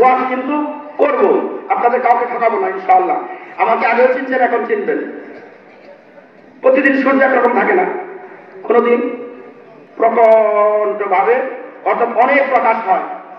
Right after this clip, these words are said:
অনেক সময় আবার আগ ঢেকে যায়। যাই হোক, আল্লাহ পাক কারে কোন সময় কি দান করে বলতে পারবেন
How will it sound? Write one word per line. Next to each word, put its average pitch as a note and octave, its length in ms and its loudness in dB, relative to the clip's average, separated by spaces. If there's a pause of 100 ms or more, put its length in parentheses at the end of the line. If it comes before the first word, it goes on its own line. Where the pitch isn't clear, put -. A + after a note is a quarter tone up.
(160)
অনেক A#3 300 2
সময় A#3+ 160 0
আবার A3 180 2
আগ - 560 -6
ঢেকে F3 180 -6
যায়। - 200 -2 (500)
যাই A3 140 2
হোক, C#4 200 0
আল্লাহ A#3+ 240 2
পাক A#3 320 0
কারে A#3+ 200 2
কোন A#3 220 -8
সময় A#3 120 -4
কি - 120 -8
দান A3 200 2
করে A3 120 2
বলতে A3 200 2
পারবেন A3+ 380 2